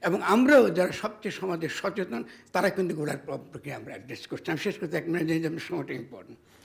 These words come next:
তাহলে একটা হচ্ছে যে এই ব্যবসাটা খুব ইম্পর্টেন্ট। দুইটা আমি বলবো, জাতিবাদের কালপর্ব আমরা শেষ করে ফেলছি,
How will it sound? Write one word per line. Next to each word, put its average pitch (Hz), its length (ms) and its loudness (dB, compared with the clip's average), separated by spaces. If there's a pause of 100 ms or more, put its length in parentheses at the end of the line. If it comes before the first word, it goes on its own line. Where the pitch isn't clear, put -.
(300)
তাহলে 226 160 8
একটা 226 260 4
হচ্ছে 247 200 4
যে 240 140 -2
এই 190 240 2
ব্যবসাটা 165 400 -4
খুব 139 160 -8
ইম্পর্টেন্ট। 131 400 -10
দুইটা 254 360 2 (100)
আমি 208 120 2
বলবো, 202 400 -2 (340)
জাতিবাদের 214 640 4
কালপর্ব 175 460 2
আমরা 170 180 -2
শেষ - 240 -8
করে 117 180 -6
ফেলছি, - 340 -14